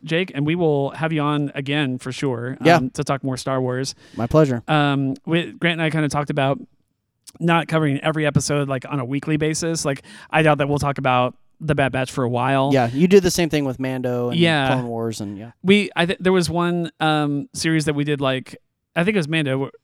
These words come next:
Speaker 1: No, which one? It was some, uh, one, some
Speaker 2: The first
Speaker 1: series.
Speaker 2: season of Mandalorian, you did every episode.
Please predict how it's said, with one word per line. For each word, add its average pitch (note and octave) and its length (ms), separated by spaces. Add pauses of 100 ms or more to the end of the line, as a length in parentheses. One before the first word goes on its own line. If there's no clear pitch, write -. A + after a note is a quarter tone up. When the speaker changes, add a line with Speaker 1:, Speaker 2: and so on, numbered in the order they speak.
(140)
Speaker 1:
No, C3 280 (480)
which F3+ 220
one? D#3 160
It F#3 220
was F#3 140
some, F#3 240
uh, C#3+ 260
one, E3+ 240
some F3 160
Speaker 2:
The D#3 60
first A#3+ 260
Speaker 1:
series. A3 180
Speaker 2:
season G3 100
of F3+ 80
Mandalorian, D#3+ 540
you D3 100
did C#3+ 120
every B2 240
episode. A2+ 460